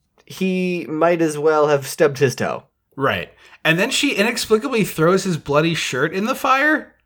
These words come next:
Speaker 1: Couldn't figure out what that was about.
Speaker 2: Well, it's so the next morning there isn't evidence of that he bled a lot because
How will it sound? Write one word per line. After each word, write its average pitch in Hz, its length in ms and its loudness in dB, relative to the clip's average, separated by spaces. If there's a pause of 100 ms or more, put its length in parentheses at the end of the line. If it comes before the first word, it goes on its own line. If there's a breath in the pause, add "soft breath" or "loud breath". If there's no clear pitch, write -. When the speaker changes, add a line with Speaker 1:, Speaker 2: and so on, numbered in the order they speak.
(240)
Speaker 1:
Couldn't 208 280 -2
figure 220 240 0
out 220 60 0
what 190 80 -2
that 208 180 2
was 233 100 -2
about. 160 400 -2 (100)
Speaker 2:
Well, 202 200 2
it's 214 120 -2
so 220 200 0
the 208 100 0
next 202 260 -2
morning 196 280 0
there 160 140 0
isn't 160 340 0
evidence 135 540 -4
of 139 160 -8
that 139 100 -4
he 139 80 -4
bled 131 280 0
a 127 40 -4
lot 85 440 -8
because 139 580 -2